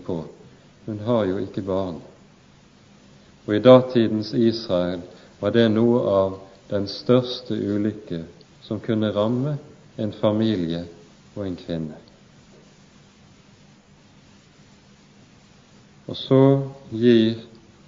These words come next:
Elisa henne et Guds løfte. For dette kan ikke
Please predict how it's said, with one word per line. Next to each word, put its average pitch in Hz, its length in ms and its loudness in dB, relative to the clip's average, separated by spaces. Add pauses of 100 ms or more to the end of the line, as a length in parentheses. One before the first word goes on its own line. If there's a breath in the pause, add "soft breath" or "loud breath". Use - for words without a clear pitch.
(2000)
Elisa 113 560 2
henne 90 380 -4 (340)
et 92 240 -12
Guds 120 480 2 (400)
løfte. - 480 -4 (720 soft breath)
For 107 80 -2
dette 120 400 4
kan 127 320 4
ikke 117 320 2